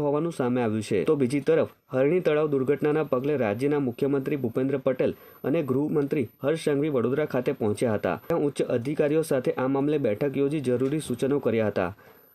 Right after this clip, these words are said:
રાજ્ય સરકારે દસ દિવસમાં ઘટનાનો તમામ રિપોર્ટ આપવા આદેશ કર્યો છે.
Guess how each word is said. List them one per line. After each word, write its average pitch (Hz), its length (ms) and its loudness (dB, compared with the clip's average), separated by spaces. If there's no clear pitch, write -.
રાજ્ય 139 300 0
સરકારે 175 420 2
દસ 135 280 2
દિવસમાં 147 460 0
ઘટનાનો 139 460 0
તમામ 135 320 0
રિપોર્ટ 135 300 0
આપવા 143 260 -2
આદેશ 110 320 -2
કર્યો 107 300 2
છે. 98 100 2